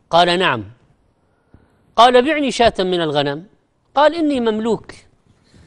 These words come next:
يعني أنا وغنمي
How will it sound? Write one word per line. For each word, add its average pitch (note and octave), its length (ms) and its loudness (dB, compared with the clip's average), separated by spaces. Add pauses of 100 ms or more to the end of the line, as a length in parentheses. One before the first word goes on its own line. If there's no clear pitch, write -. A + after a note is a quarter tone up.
(280)
يعني A3+ 360 -2 (880)
أنا B3+ 400 0
وغنمي G3+ 720 0